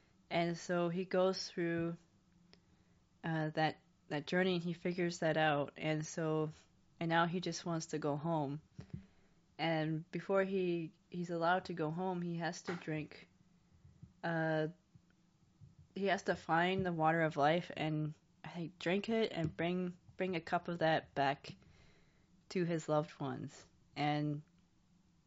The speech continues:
and he find, he does find the, the water of life. And upon finding it, he also gives Atreyu back, um, Aron the amulet. And Atreyu real-, or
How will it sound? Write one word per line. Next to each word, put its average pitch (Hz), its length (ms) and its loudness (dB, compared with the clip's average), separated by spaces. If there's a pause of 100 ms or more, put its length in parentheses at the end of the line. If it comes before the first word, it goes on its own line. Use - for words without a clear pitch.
(440)
and 190 100 -4
he 196 120 2
find, 185 360 4
he 202 140 -2
does 185 280 2
find 170 360 0
the, 151 280 -2
the 160 100 -2
water 151 320 2
of 143 200 0
life. 139 260 -2 (880)
And 170 420 4 (180)
upon 185 360 2
finding 170 400 4
it, 165 160 0
he 175 160 -2
also 170 300 2
gives 165 260 -2
Atreyu 160 600 0
back, 143 360 2 (760)
um, 147 420 2 (300)
Aron 170 340 6
the 151 120 0
amulet. 190 480 2 (1120)
And 175 440 4 (1080)
Atreyu 202 540 4
real-, 180 320 2
or 147 240 2